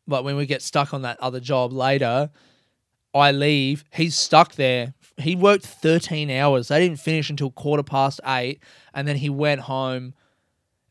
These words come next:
and, uh, and came to my show. And when he walked in, I was like, "Ladies and gentlemen, this man, I was working with him today. He just worked for thirteen hours, went home, had a shower, and now he's at my show."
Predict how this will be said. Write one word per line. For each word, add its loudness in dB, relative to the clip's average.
and, -6
uh, -4
and -10
came -4
to -10
my -8
show. -4
And -6
when -8
he -8
walked -6
in, -6
I -6
was -6
like, -2
"Ladies 2
and -8
gentlemen, -6
this -4
man, -6
I -2
was -6
working -4
with -6
him -8
today. -4
He -8
just -12
worked -4
for -8
thirteen -6
hours, -6
went -4
home, -4
had -4
a -4
shower, -4
and -6
now -4
he's -8
at -12
my -8
show." -4